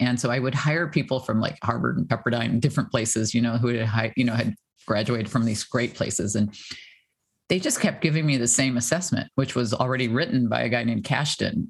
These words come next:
which is, "How high or low is your level?" And I go, "No, I don't want that. I already, that's been, that's great. We need that. You know, we wanna know if you're high or low and then see if things have impacted."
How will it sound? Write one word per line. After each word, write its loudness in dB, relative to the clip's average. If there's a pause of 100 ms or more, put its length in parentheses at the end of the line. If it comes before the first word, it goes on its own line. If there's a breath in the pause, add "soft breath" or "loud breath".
(140)
which 2
is, 0 (520)
"How 2
high 2
or 0
low 0
is -2
your 2
level?" 0
And 0
I 2
go, -2
"No, 2
I 0 (160)
don't 2
want 2
that. 0 (120)
I 0
already, -4
that's 0
been, 2
that's 0
great. -2
We 4
need 2
that. -2
You 2
know, 2
we 2
wanna 2
know 2
if -4
you're 0
high 0
or -2
low 0
and 0
then 0
see 0
if -2
things 2
have -4
impacted." 0